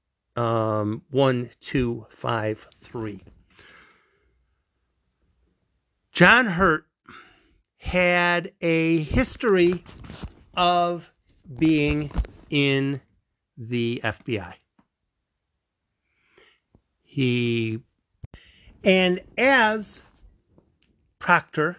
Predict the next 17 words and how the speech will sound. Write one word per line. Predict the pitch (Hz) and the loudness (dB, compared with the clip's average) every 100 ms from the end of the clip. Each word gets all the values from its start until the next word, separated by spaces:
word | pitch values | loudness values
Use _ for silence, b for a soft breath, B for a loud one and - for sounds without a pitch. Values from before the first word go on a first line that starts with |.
| - | -10
continued | 147 143 151 135 131 127 | -10 -8 -6 -6 -6 -8
to | 143 | -14
talk | - - 160 - | -12 -2 -2 -2
to | - | -12
people, | - 156 135 185 262 _ _ _ _ _ _ b b b b b _ - | -6 -4 -2 -2 -4 _ _ _ _ _ _ b b b b b _ -2
as | 143 131 131 - | 2 2 0 -6
he | 151 127 | -10 -6
learned | 113 113 110 113 | -6 -4 -6 -6
more | 110 107 - | -6 -8 -10
about | 107 117 107 | -10 -10 -10
the | 120 | -4
Raleigh | 113 110 110 | 0 0 -2
call, | - 113 113 208 _ _ _ _ _ _ B B B B | -6 -6 -6 -6 _ _ _ _ _ _ B B B B
he | 330 349 | -14 -4
began | 262 214 202 202 196 | -2 0 2 2 -2
to | 185 | -8
discuss | 175 - 156 151 190 - - - - | -10 -6 0 0 0 -10 -20 -20 -20